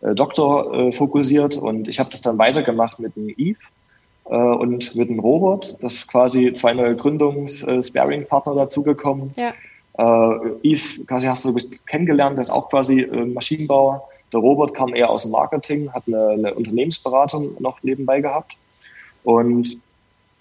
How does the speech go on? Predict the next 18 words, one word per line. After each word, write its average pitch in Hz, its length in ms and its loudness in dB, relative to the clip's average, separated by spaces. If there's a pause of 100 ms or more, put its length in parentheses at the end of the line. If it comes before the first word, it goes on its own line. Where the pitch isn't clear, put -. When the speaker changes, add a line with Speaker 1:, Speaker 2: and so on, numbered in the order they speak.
(160)
Speaker 1:
da 113 200 4
haben 127 140 4
wir 131 100 4
dann 120 200 4
gesagt, 120 320 2
gut, - 160 0
das 117 240 -2
Woodbook 131 560 0
ist, 123 300 -4
äh, 113 180 0
so 127 280 -2
cool, 143 200 4
das 123 160 -2
tun 127 140 -6
wir 117 100 -2
jetzt 110 220 -6
auch - 260 -2 (280)
rausbringen. 156 640 -2